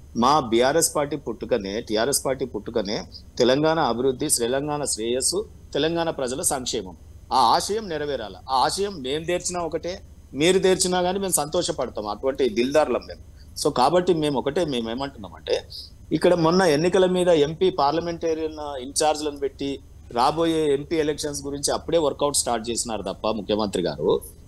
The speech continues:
ఆ, వారు రెండు కాన్స్టిట్యుయెన్సీలు ఇన్ఛార్జ్ తీసుకున్నట్టున్నారు. మరి ఈ ఎంపీ ఎన్నికల హడావిడిలో అంత ఉత్సాహం చూపించిన ఆయన,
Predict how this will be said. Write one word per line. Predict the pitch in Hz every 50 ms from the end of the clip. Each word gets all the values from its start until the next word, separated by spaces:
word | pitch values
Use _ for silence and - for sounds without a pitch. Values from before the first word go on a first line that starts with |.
| - - - 147
ఆ, |
వారు | 131 117 117 127 151 165 175 170 160 156
రెండు | 147 139 135 135
కాన్స్టిట్యుయెన్సీలు | - 127 131 139 139 - 151 147 139 143 135
ఇన్ఛార్జ్ | 120 117 - 139 135 131 135 113
తీసుకున్నట్టున్నారు. | 113 104 - - 113 107 98 90 - 90 87 87 80 85 - - - - - - 170
మరి | 175 196
ఈ | 185 160 165 151
ఎంపీ | 127 120 156 170 - 226
ఎన్నికల | 220 214 190 190 180 190 185 190
హడావిడిలో | 170 147 147 156 165 165 170 170 165 175 170 175
అంత | 170 147 123 175 147 -
ఉత్సాహం | 165 160 151 - 160 156 147 147 151 151
చూపించిన | 143 139 135 131 - 135 131
ఆయన, | 120 117 113 117 123 120